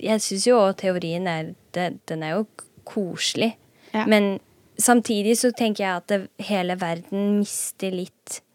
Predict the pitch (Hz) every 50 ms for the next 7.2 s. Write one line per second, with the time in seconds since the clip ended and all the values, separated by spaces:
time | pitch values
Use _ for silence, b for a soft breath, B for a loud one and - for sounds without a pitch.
0 | B B B B B B B B B B B _ - 190 185 180 180 180 175 175
1 | 175 175 180 175 - - - 196 180 185 - - 196 - - - 202 196 214 214
2 | 196 190 202 - - - - 175 175 180 - - - - - 214 196 214 190 175
3 | 180 - - - 196 226 240 220 - - _ _ _ _ _ _ b b b b
4 | b b b - 226 226 233 226 - 240 233 269 262 240 202 220 233 240 202 196
5 | 202 - 240 - 214 - - - _ _ _ _ _ _ _ _ - 226 220 214
6 | 214 214 214 240 233 220 233 233 233 247 247 214 - - 233 226 - 226 220 214
7 | 220 226 220